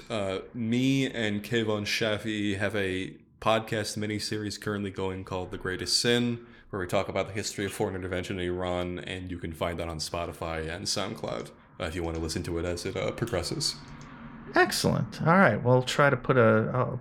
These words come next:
Speaker 2: put a link to that in the show description as well, so people can check that out. Um, again, Seamus, thank you very much. And, uh, yeah, let's try to do this again when we have a, a, a better handle on exactly <laughs> who's gonna be involved in this race.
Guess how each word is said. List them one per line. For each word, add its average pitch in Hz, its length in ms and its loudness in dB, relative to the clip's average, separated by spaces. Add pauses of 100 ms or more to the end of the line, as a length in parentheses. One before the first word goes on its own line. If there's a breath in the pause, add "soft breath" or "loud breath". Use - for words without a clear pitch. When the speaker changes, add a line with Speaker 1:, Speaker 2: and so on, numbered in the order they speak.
(100)
Speaker 2:
put 160 140 2
a 151 40 8
link 143 200 6
to 123 120 4
that 120 240 6
in 117 120 8
the 113 80 8
show 117 200 6
description 107 400 2
as 98 120 0
well, 82 140 6
so - 140 -2
people - 280 -2
can - 160 -4
check - 240 -4
that 64 180 0
out. - 260 -4 (760 loud breath)
Um, 110 600 10 (140)
again, 143 300 10
Seamus, 113 400 8
thank 120 220 8
you 113 60 6
very 107 200 8
much. 104 400 6
And, 101 400 8
uh, 101 340 8 (560)
yeah, 123 240 8
let's 117 220 8
try 131 180 6
to 117 80 4
do 110 140 4
this 110 220 4
again 110 280 8
when 107 120 8
we 101 80 6
have 101 180 6
a, 95 580 4
a, 113 60 4
a 101 200 6 (520 loud breath)
better 117 340 10
handle 110 320 10
on 101 420 10
exactly 107 600 6
<laughs> - 160 -2
who's 254 180 10
gonna 190 200 10
be 151 160 10
involved 127 480 8
in 127 120 6
this 117 260 6
race. - 480 6